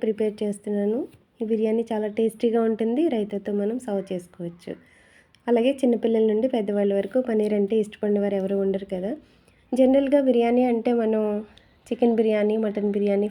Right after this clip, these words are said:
ప్రాన్స్, ఫిష్ బిర్యానీ ఇలా ఎక్స్‌పెక్ట్ చేస్తూ ఉంటాము. కానీ వాటి, వాటితో సమానంగా చాలా టేస్టీ, టేస్టీగా ఉండేలా ఈ పనీర్ ప-, దమ్ బిర్యానీ ప్రిపేర్ చేసుకోవచ్చు. So ఎవరైనా గెస్ట్లు వచ్చినప్పుడు కానీ,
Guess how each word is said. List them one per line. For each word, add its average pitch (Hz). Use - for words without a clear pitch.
ప్రాన్స్, 202
ఫిష్ 226
బిర్యానీ 220
ఇలా 220
ఎక్స్‌పెక్ట్ 214
చేస్తూ 214
ఉంటాము. 208
కానీ 285
వాటి, 220
వాటితో 220
సమానంగా 220
చాలా 208
టేస్టీ, 247
టేస్టీగా 220
ఉండేలా 208
ఈ 240
పనీర్ 214
ప-, 202
దమ్ 202
బిర్యానీ 202
ప్రిపేర్ 208
చేసుకోవచ్చు. 196
So -
ఎవరైనా 208
గెస్ట్లు 208
వచ్చినప్పుడు 214
కానీ, 214